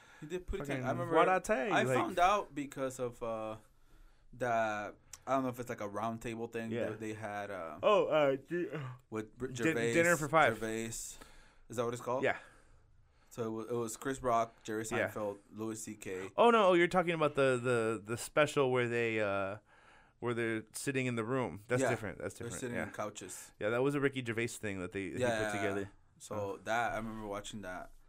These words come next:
Speaker 2: Yeah.
Speaker 1: And that's how it, it said something about Pootie Tang. And I was
Speaker 2: Mm-hmm.
Speaker 1: like, "Well, look at what," I was like, "What did Louis have to do with Pootie Tang?"
Speaker 2: Right?
Speaker 1: And I
Speaker 2: He
Speaker 1: looked it
Speaker 2: fucking
Speaker 1: up. I was
Speaker 2: wrote
Speaker 1: like,
Speaker 2: it.
Speaker 1: "Oh, what the
Speaker 2: Yeah.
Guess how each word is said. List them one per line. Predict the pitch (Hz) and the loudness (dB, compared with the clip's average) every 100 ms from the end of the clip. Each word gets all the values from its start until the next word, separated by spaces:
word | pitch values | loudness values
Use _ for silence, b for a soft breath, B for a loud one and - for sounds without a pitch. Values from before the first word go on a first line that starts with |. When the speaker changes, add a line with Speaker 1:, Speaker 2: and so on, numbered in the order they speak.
| - - | -20 -10
Speaker 2:
Yeah. | 113 90 | -8 -4
Speaker 1:
And | 107 | -4
that's | 107 | -4
how | 113 101 98 - | -4 -4 -6 -8
it, | 110 110 | -12 -10
it | 104 - | -14 -8
said | 101 | -8
something | - 98 95 | -8 -12 -12
about | 95 87 | -12 -10
Pootie | - 92 | -8 -10
Tang. | 98 87 | -12 -14
And | 87 | -12
I | |
was | 104 | -10
Speaker 2:
Mm-hmm. | 131 | -10
Speaker 1:
like, | 117 | -10
"Well, | 98 - - 110 | -16 -18 -20 -14
look | 123 | -12
at | 131 113 | -10 -12
what," | 117 _ b b _ | -16 _ b b _
I | 110 | -6
was | |
like, | 113 110 | -4 -2
"What | 110 117 | -2 -2
did | 113 | -2
Louis | 107 113 | -4 -6
have | 113 113 | -6 -8
to | 131 | -6
do | 123 | -4
with | 117 | -2
Pootie | - 139 131 | 2 2 2
Tang?" | - 104 95 - - - | -6 -10 -10 -14 -18 -8
Speaker 2:
Right? | 107 123 151 | -2 -2 0
Speaker 1:
And | 113 | 0
I | 113 | 0
Speaker 2:
He | |
Speaker 1:
looked | 117 | 0
it | 113 | 0
Speaker 2:
fucking | 104 | -2
Speaker 1:
up. | 120 | 0
I | |
was | 110 | 0
Speaker 2:
wrote | 151 | -2
Speaker 1:
like, | |
Speaker 2:
it. | 101 | -2
Speaker 1:
"Oh, | 107 147 117 | 2 4 2
what | 101 131 170 - | 2 2 2 -2
the | 98 | -8
Speaker 2:
Yeah. | 104 | 0